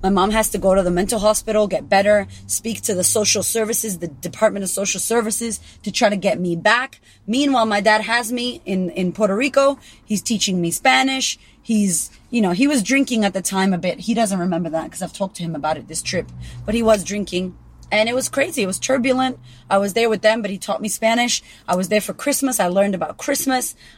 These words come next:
I, I, I learned all the Spanish. And finally, when I was, I think, eight years old, my, my, my, my mom was, was better. And my dad, uh, spoke to her, apparently, he said. And he said, "You know what? She lives alone. She has nothing but Erica.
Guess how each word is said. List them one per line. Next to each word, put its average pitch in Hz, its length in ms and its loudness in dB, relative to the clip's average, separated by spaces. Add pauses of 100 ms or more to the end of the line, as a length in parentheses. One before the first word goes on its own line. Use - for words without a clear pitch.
I, 190 220 2
I, 185 220 2 (160)
I - 20 2
learned 214 320 4
all 254 120 6
the 226 120 0
Spanish. - 520 -2 (300)
And 190 240 2
finally, 233 480 2
when 208 140 0
I 190 100 2
was, 185 420 0
I 185 80 -2
think, 196 260 -4
eight 233 140 2
years 214 240 0
old, 202 280 2
my, 180 160 0
my, 170 340 -2
my, 160 480 -2 (260)
my 190 140 0
mom 196 500 2
was, 180 240 -6 (120)
was 170 180 -4
better. 180 420 0 (400)
And 196 80 -2
my 180 120 2
dad, 185 480 2 (500)
uh, 156 400 -2
spoke 214 360 0
to 202 100 -2
her, 175 180 0
apparently, 165 480 -2
he 170 120 -4
said. 160 260 2
And 165 100 -4
he 165 80 -2
said, 170 240 -2
"You 202 80 -2
know 208 80 2
what? 202 260 2
She - 160 -2
lives 196 220 -2
alone. 175 400 0
She 180 200 -6
has 175 180 -4
nothing 170 420 -4
but 185 100 0
Erica. 185 480 0